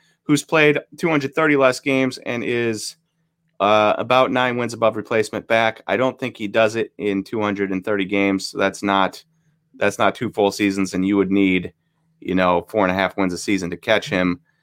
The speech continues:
Um, at that point, I don't know if he does that, but it would be pretty close.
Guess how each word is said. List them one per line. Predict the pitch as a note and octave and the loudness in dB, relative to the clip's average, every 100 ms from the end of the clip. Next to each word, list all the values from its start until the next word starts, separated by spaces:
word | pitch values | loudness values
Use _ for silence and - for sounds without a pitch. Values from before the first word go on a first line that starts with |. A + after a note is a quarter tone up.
| _ - - - | _ -20 -14 -2
Um, | F2 F2+ F2 F2 E2 - _ G2+ | 0 2 2 0 -4 -8 _ -6
at | - | -2
that | G2 F#2+ | 0 0
point, | G#2 F#2 | 0 0
I | G#2+ | 0
don't | G#2 F#2+ | 0 2
know | F#2+ | 0
if | |
he | G2 | 0
does | G2 F#2+ - | 0 0 2
that, | F#2 F#2 - - _ _ - | 2 2 -2 -10 _ _ 0
but | C3 | 0
it | F3 | 2
would | D#3 | -2
be | D#3 | -2
pretty | D#3 C3+ | 2 2
close. | B2+ C#3+ A#2+ - | 4 4 4 0